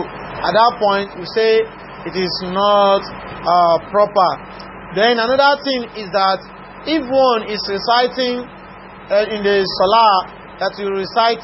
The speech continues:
silently, then the sujood tilawa is not enjoined. I hope we understand, except that you would, you would have enlightened the people that, yes,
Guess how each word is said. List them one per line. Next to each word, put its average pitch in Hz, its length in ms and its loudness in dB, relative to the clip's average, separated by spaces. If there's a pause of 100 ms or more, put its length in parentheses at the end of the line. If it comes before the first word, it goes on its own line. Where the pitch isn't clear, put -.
silently, 208 720 -2 (640)
then 220 400 2 (400)
the 170 100 -12 (120)
sujood 220 400 -2 (240)
tilawa 190 800 2 (200)
is 180 120 -10
not 220 320 -2
enjoined. 175 580 -2 (1600)
I 185 120 2
hope 247 280 4
we 208 80 -2
understand, 196 720 0 (400)
except 208 640 -2
that 190 280 4 (380)
you 196 140 -4
would, 190 300 2 (120)
you 190 140 0
would 190 140 2
have 185 200 4 (140)
enlightened 226 760 -2
the 196 140 -6
people 196 320 -8
that, 175 280 0 (540)
yes, 226 300 4